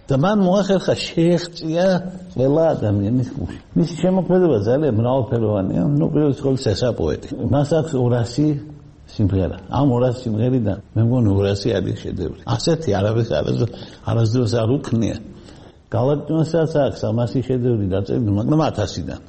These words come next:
და ორი ათასიდან. და აქ სულ სხვა შემთხვევა გვაქვს. ზოგიერთი ასე, ისეთი ძლიერია და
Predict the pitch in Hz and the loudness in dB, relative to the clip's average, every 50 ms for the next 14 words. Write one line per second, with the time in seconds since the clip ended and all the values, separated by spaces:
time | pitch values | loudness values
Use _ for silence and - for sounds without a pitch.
0 | - - - - - _ - - - - 131 120 107 104 104 98 101 98 92 - | -20 -20 -20 -20 -20 _ -20 -12 -6 -2 -2 0 0 0 0 0 0 -2 -4 -4
1 | - 82 - - - - - - - - - - - - - - 110 107 - - | -6 -10 -10 -10 -12 -14 -16 -18 -16 -16 -16 -18 -18 -10 -6 -4 -2 -2 -2 -4
2 | - - 85 - 165 196 - - - - - - - 185 175 185 - 175 156 135 | -4 -2 0 0 0 0 -2 -4 -8 -10 -6 -2 0 0 0 2 2 0 0 0
3 | - 131 113 101 - - 101 98 98 101 - - 80 90 - - - - - - | 0 -2 -4 -4 -2 -2 0 0 0 0 0 0 -2 -2 -2 -6 -12 -16 -18 -20
4 | - - - - 160 170 165 190 202 180 196 - 127 123 143 135 - 143 120 - | -20 -12 -4 -2 0 2 4 4 2 2 2 0 0 0 0 0 0 -2 -2 -4
5 | - - - - - - - - - 160 139 - - 185 160 175 - - 160 156 | -6 -16 -20 -20 -20 -20 -10 -2 0 0 0 2 2 0 0 0 0 0 0 0
6 | - - - - - - - 120 120 117 120 139 160 180 185 160 165 139 117 98 | -2 -4 -8 -10 -8 -4 -2 0 2 4 4 4 4 4 4 4 4 2 2 0
7 | - - - - - - - 147 135 131 - 165 | -2 -6 -10 -14 -16 -14 -10 -10 -8 -4 -2 -2